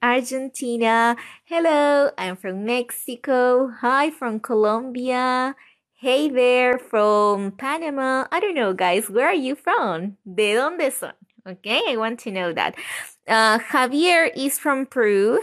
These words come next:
Hey, Javier, welcome. And Vani, hello, Vani, how are you? Okay, I'm so happy, guys, you are here.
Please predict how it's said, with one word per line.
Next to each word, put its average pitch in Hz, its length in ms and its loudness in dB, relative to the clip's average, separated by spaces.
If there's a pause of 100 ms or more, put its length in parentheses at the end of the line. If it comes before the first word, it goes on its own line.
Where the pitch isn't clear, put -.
Hey, 233 320 2
Javier, 262 840 0
welcome. 185 560 -2 (1040)
And 254 480 0
Vani, 247 800 0
hello, 254 420 2
Vani, 233 640 -2
how 220 280 -6
are 233 200 -2
you? 190 460 -8 (440)
Okay, 185 680 -2
I'm 277 180 -4
so 302 240 -4
happy, 285 300 -4
guys, 254 360 0
you 233 260 -4
are 254 120 2
here. 226 720 2